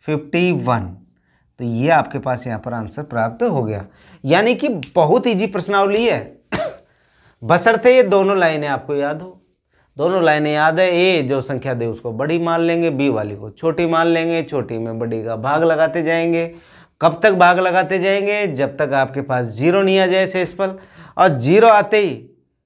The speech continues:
जो ये बी वाला नंबर था, इसी को हम बोल देंगे, क्या बोलेंगे कि सर ये क्या है, ये हमारा एचसीएफ़ है। तो इस तरीके से हमने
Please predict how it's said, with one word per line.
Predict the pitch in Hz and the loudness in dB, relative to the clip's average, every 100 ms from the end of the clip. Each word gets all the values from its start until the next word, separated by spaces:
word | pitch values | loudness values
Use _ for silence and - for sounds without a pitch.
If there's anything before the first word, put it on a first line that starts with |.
| _ _ - | _ _ -14
जो | 120 | -6
ये | 156 156 165 165 | -4 0 2 0
बी | 120 127 147 | 0 0 2
वाला | 156 165 | 2 2
नंबर | 151 147 151 | 0 0 -2
था, | 147 160 | -2 -2
इसी | 147 139 175 | 0 -2 -4
को | 175 | -6
हम | 170 160 | -6 -4
बोल | 156 151 | -4 -2
देंगे, | 156 156 156 | -4 -4 -6
क्या | 156 151 | -2 -2
बोलेंगे | 143 151 151 156 160 165 170 _ _ _ - | 0 0 0 -2 -6 -8 -16 _ _ _ -14
कि | 120 | -12
सर | - 139 156 185 202 196 _ _ _ - | -2 2 2 2 -4 -8 _ _ _ -12
ये | 117 117 | -8 -8
क्या | - 131 139 | -2 0 0
है, | 147 175 202 220 220 _ _ _ - | 0 0 0 -4 -10 _ _ _ -10
ये | 123 | -6
हमारा | 120 120 120 123 - | -6 -4 -4 -4 -2
एचसीएफ़ | 190 190 - 139 117 113 - | -2 -2 -6 -4 -4 -8 -20
है। | 117 _ _ _ - | -20 _ _ _ -8
तो | 127 | -8
इस | 120 | -2
तरीके | 143 143 151 | 0 0 0
से | 147 160 | -2 -2
हमने | 139 143 185 | -2 -4 -6